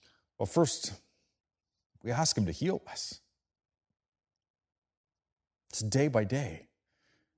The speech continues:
"Restore us. Keep changing me, Jesus. Transform me by your power and your authority, by your grace and your goodness.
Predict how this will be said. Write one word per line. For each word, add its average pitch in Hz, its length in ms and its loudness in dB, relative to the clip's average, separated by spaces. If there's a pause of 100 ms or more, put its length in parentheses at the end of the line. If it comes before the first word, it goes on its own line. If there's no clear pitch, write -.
(360)
"Restore 113 640 -2
us. - 420 -8 (340)
Keep 214 240 0
changing 165 480 0
me, 120 120 -2
Jesus. 110 560 -6
Transform 175 960 0
me 95 220 -4 (420)
by 131 100 -2
your 139 360 8
power 147 500 0
and 123 100 0
your 135 220 2
authority, 139 600 -2
by 113 140 -2
your 160 260 2
grace 143 680 2
and 139 100 2
your 120 140 0
goodness. 131 680 -2